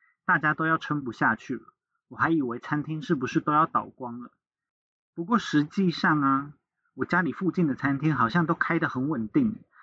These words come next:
甚至还有好几个新餐厅在疫情期间开幕，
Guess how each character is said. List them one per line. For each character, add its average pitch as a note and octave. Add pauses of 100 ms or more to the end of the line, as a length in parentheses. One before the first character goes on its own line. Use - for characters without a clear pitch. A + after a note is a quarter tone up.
(100)
甚 F3+
至 F3+
还 D#3
有 D3
好 C3+
几 C3+
个 B2
新 D3
餐 C#3+
厅 D3
在 D#3
疫 F#3
情 B2
期 A#2
间 C3
开 B2
幕， B2